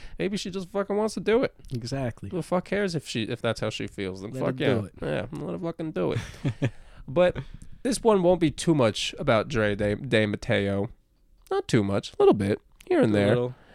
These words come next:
Speaker 1: And we'll start it off with a little background on her herself before we start getting into some of the nitty-gritty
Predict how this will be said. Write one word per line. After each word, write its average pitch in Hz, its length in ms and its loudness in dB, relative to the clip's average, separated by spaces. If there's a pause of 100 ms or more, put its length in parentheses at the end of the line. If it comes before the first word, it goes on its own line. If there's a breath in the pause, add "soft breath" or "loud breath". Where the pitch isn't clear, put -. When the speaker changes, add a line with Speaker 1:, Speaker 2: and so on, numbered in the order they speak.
(160 loud breath)
Speaker 1:
And 143 300 8
we'll 160 160 8
start 208 380 0
it 147 100 -4
off 151 400 2
with 131 240 -2
a 147 60 -4
little 185 260 2
background 131 800 2
on 110 300 -2 (240)
her 139 280 4 (100)
herself 113 480 0
before 117 260 -2
we 113 140 0
start 113 320 -4
getting 107 320 -4
into 104 500 -4 (480 soft breath)
some 120 260 0
of 113 60 0
the 113 80 0
nitty-gritty 110 960 0